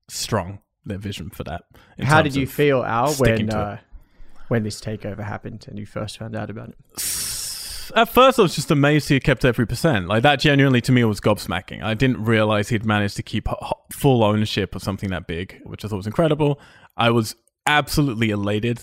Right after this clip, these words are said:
Speaker 1: that he'd given it up. Like, I have a bit more respect for Lucas now, going back and hearing some of those stories from the first ones, really respecting him now for the, A New Hope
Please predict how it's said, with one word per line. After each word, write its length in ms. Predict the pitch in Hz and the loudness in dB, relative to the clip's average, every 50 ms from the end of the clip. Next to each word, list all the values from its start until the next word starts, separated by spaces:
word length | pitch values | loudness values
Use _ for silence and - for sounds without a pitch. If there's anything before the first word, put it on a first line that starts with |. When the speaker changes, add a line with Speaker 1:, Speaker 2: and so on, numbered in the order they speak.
| - | -4
Speaker 1:
that 140 | - 117 107 110 | -2 0 0 0
he'd 120 | 131 131 | 2 2
given 180 | - 143 127 131 | 2 2 4 2
it 100 | 127 98 | 2 2
up. 320 | 123 123 131 143 - - | 2 4 4 4 2 2
Like, 160 | 131 131 127 | 2 4 6
I 120 | 139 143 151 | 6 6 6
have 140 | 180 175 165 | 6 4 4
a 40 | 156 | 4
bit 140 | - 147 135 | 4 4 4
more 100 | 135 131 | 4 2
respect 280 | 123 - - 127 120 - | 2 2 0 -2 -2 0
for 100 | - 123 | 0 0
Lucas 300 | 123 123 - 131 120 - | 0 2 2 0 0 2
now, 140 | - 117 113 | 2 2 2
going 180 | - 117 110 104 | 2 0 0 2
back 240 | 113 - 107 - | 2 0 0 0
and 80 | 120 110 | 0 0
hearing 160 | 117 110 107 | 0 0 -2
some 160 | - 117 107 | -2 -2 -2
of 40 | 104 | -2
those 100 | 101 - | -4 -4
stories 300 | - 113 101 101 104 - | -4 -4 -2 -2 -4 -6
from 60 | - 95 | -8 -10
the 40 | 98 | -6
first 300 | - 113 107 104 - - | -4 -4 -4 -4 -4 -4
ones, 320 | 113 104 101 104 - - - _ - - - | -4 -4 -4 -6 -8 -12 -16 _ -16 0 2
really 180 | 135 147 139 127 | 2 4 4 2
respecting 420 | 120 - - 113 107 - - 104 | 0 0 -2 -2 -4 -2 -6 -6
him 140 | 104 101 101 | -4 -4 -4
now 160 | 101 98 95 | -2 -4 -4
for 100 | - - | -6 -6
the, 100 | 95 82 64 | -10 -8 -4
A 100 | 117 110 | -2 -2
New 200 | 104 104 101 101 | -2 -2 -2 -2
Hope 280 | 104 107 101 - - | -2 -4 -2 -4 -6